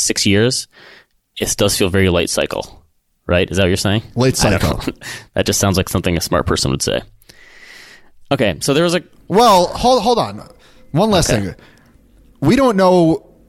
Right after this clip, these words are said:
Speaker 2: if we actually are late, but I feel like we kinda do, but we're certainly not early. Would you, I mean, obviously, correct?
Speaker 1: The yield curve stuff, the Fed raising rates, that just, that means we're definitely closer to the end than beginning. I, I will say that. That makes sense.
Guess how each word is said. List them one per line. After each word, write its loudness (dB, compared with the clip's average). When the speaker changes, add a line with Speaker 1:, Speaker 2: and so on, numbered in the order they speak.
Speaker 2:
if 2
we 2
actually 0
are 2
late, 2
but 2
I -2
feel 0
like 0
we 2
kinda 0
do, 4
but 2
we're 2
certainly 0
not 0
early. -2
Would 0
you, 4
I -2
mean, 2
obviously, -4
correct? -4
Speaker 1:
The -2
yield 2
curve 0
stuff, -2
the -4
Fed 0
raising 2
rates, 0
that 0
just, -4
that -2
means -2
we're 0
definitely 0
closer 0
to 2
the 2
end 0
than 0
beginning. -2
I, -2
I 0
will 2
say 0
that. 0
That -4
makes -6
sense. -6